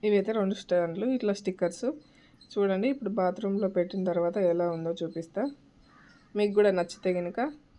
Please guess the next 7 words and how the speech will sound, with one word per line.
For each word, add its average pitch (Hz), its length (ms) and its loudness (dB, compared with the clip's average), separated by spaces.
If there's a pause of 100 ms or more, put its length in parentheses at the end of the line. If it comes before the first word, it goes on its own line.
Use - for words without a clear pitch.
మీ 202 140 -4
ఫ్రెండ్స్కి 180 460 0
అందరికీ 180 300 -4
షేర్ 175 320 -2
చేయండి. 170 440 -2 (880)
మీషోలో 190 500 0
ఉన్నాయి. 170 300 -4